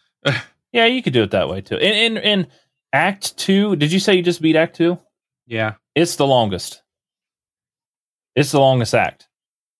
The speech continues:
Speaker 1: Okay.
Speaker 2: So, and, and if you don't care about collecting the collectibles and, and, and doing all that stuff, just burn through it. I mean, mine was eight hours and I went around and got, and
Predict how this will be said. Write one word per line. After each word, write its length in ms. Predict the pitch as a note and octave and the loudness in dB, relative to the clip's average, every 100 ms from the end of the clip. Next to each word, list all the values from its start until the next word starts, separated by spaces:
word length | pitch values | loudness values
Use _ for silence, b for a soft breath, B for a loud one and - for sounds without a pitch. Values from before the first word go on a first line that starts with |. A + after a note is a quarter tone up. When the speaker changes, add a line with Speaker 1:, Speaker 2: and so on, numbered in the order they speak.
| _ - | _ -16
Speaker 1:
Okay. 280 | B2 A2 A2 _ _ | -16 -16 -20 _ _
Speaker 2:
So, 480 | - C#3 B2 A#2+ A#2+ | 0 2 4 4 4
and, 340 | A#2 B2+ C3+ | 2 2 0
and 160 | B2 B2+ | 0 0
if 140 | B2+ | 0
you 320 | C#3 D#3+ E3 C#3+ | 2 2 2 2
don't 280 | C#3 D3 B2 | 0 0 -4
care 260 | D3 C#3 | 0 2
about 360 | C#3 C3 B2+ - | 2 2 2 0
collecting 360 | - C3 C3 | -2 -2 -2
the 80 | A#2 | -8
collectibles 720 | - C3 C3 A#2+ B2 B2+ B2 G#2+ | -2 -2 -2 -6 -2 -2 -2 -2
and, 160 | G#2 | -4
and, 360 | - G#2 G2+ F#2+ _ _ _ | -4 -4 -4 -8 _ _ _
and 200 | G2+ G#2+ | -6 -2
doing 240 | G2+ B2 A#2+ | 2 2 4
all 160 | A#2+ | 2
that 60 | A#2 | 2
stuff, 260 | - A#2+ A#2 | 0 -2 0
just 240 | B2 A#2+ | -4 -4
burn 240 | - A#2 A#2 | -2 0 -2
through 280 | G2 F#2+ | -4 -6
it. 100 | F2+ _ - | -6 _ -6
I 100 | A2+ | -4
mean, 180 | A2+ A2+ | -2 2
mine 220 | C3 C#3 | 2 2
was 160 | B2+ B2+ | 0 2
eight 160 | A#2+ | 2
hours 400 | A2+ A#2 A2+ G#2+ | 4 4 2 0
and 100 | G#2+ | 0
I 120 | G#2 | 0
went 200 | G#2 A2 | 0 0
around 300 | G#2+ G#2+ G#2+ | 0 2 0
and 160 | G2+ F#2+ | -2 -2
got, 280 | F#2 F#2 E2 - | -2 -2 -4 -6
and 280 | G2+ G2 | -6 -6